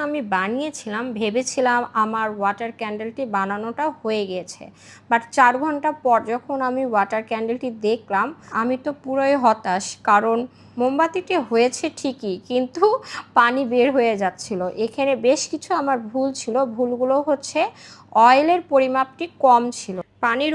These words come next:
উপরে মোটা একটি লেয়ার করে অয়েল দিতে হবে। অয়েলের পরিমাপটি যদি একটু বেশি রাখা হয় তাহলে পানিগুলো বের হয়ে আর আসবে না। এটাই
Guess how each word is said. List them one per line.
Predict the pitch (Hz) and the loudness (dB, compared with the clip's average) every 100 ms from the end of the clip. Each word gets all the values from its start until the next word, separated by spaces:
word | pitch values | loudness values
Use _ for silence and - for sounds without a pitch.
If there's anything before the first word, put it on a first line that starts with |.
| 294 | -2
উপরে | 285 285 339 294 | -2 -2 -2 -2
মোটা | 220 233 294 294 | -4 -2 -2 -2
একটি | 294 311 247 | -4 -8 -4
লেয়ার | 208 220 254 277 - | -2 0 0 -2 -4
করে | 285 359 427 - 220 | 0 0 -2 -2 0
অয়েল | 220 220 208 | 2 0 -4
দিতে | 208 220 208 | -6 -8 -8
হবে। | 196 202 - - _ 240 | -10 -10 -14 -18 _ 2
অয়েলের | 240 247 285 294 254 | 2 4 2 0 2
পরিমাপটি | 233 226 233 233 247 240 | 2 2 -4 -6 -6 -4
যদি | 247 294 | -6 -8
একটু | 320 226 | -8 -4
বেশি | 185 196 277 247 | -4 -4 -4 -2
রাখা | 214 240 226 | -2 -6 -8
হয় | - 196 320 349 214 | -2 0 -2 -4 -4
তাহলে | 220 - - 311 415 - - _ 226 | -4 -6 -6 -4 -6 -12 -20 _ 2
পানিগুলো | 202 233 262 269 285 392 440 - _ 208 | 2 2 0 -2 2 2 0 -6 _ 2
বের | 220 247 | 4 4
হয়ে | 262 277 285 | 0 2 4
আর | 220 | 2
আসবে | 196 196 180 165 | 0 -4 -10 -10
না। | - - _ _ - _ - | -12 -16 _ _ -20 _ 0
এটাই | 247 247 302 | 0 0 0